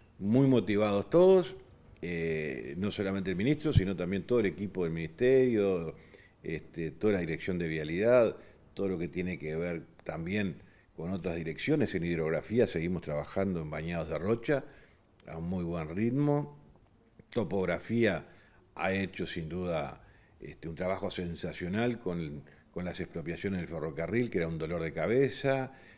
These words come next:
Este, la Dirección de Arquitectura con sus convenios sociales y apoyando a otras instituciones en ejecución de obras, como fue la construcción del ce-, del Hospital del Cerro.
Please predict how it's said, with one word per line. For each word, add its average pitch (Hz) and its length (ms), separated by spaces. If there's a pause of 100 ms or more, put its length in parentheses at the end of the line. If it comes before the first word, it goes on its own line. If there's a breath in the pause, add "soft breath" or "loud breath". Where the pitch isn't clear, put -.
(160 loud breath)
Este, 78 840
la 78 120
Dirección 82 340
de 82 60
Arquitectura 82 520
con 80 140
sus - 160
convenios 82 440
sociales 98 680
y 78 80
apoyando 80 560
a - 20
otras 80 300
instituciones 78 720
en 73 100
ejecución 78 480
de 80 120
obras, 120 280 (400 loud breath)
como 76 200
fue 87 180
la 82 120
construcción 73 540
del 78 140
ce-, - 160
del - 240
Hospital 73 340
del 76 140
Cerro. 123 500